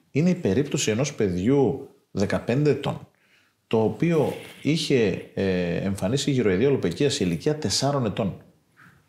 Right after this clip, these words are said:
Δεν ξέρω αν είστε σε θέση να αντιληφθείτε το μέγεθος του ψυχολογικού προβλήματος για ένα παιδί το οποίο,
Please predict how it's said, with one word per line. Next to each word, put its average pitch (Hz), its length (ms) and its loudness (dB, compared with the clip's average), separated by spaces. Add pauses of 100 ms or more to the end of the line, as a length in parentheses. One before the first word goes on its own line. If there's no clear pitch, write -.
(480)
Δεν 160 460 0
ξέρω 139 280 4
αν 120 120 2
είστε 113 220 -4
σε - 120 -4
θέση 104 180 -2
να 101 60 2
αντιληφθείτε 92 880 0
το 92 100 0
μέγεθος 92 460 0
του - 80 -20
ψυχολογικού 85 560 -2
προβλήματος 90 680 0
για 85 100 0
ένα 98 140 0
παιδί 90 280 0
το 107 120 -2
οποίο, 101 340 0